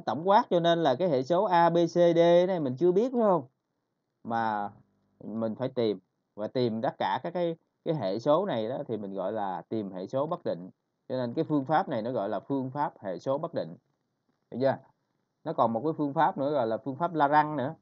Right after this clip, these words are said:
thấy không? Nhưng mà ở đây thì thầy chỉ giới thiệu phương pháp là hệ số bất định thôi. Đấy, thì khi mà mình đã tìm được cái dạng của, ờ, y không rồi đó,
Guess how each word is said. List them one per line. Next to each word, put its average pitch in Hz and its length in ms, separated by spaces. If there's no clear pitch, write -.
thấy 151 140
không? 135 80
Nhưng 131 140
mà 110 100
ở 127 60
đây 131 180
thì 117 200
thầy 98 260
chỉ 113 140
giới 147 140
thiệu 101 240
phương 113 140
pháp 131 240
là 104 80
hệ 90 180
số 117 140
bất 143 160
định 92 220
thôi. 113 240
Đấy, 120 260
thì 147 280
khi 208 200
mà 131 380
mình 123 280
đã 147 180
tìm 139 220
được 123 120
cái 196 240
dạng 113 360
của, 107 420
ờ, 107 400
y 180 200
không 185 320
rồi 147 160
đó, 175 160